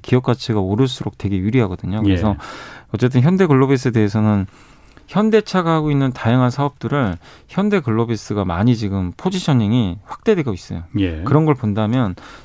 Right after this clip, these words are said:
Speaker 1: 저는 되게 긍정적인 그림이 앞으로 그려질 것 같아서, 그리고 주가도 그렇게 비싸진 않거든요.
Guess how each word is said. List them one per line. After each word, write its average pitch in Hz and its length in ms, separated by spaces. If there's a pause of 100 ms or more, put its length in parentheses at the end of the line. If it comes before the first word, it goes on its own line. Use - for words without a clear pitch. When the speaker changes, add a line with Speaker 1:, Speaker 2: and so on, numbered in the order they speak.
Speaker 1:
저는 135 260
되게 117 220
긍정적인 143 640
그림이 107 260
앞으로 98 280
그려질 120 280
것 113 140
같아서, 95 280
그리고 143 180
주가도 202 360
그렇게 - 160
비싸진 165 380
않거든요. 98 520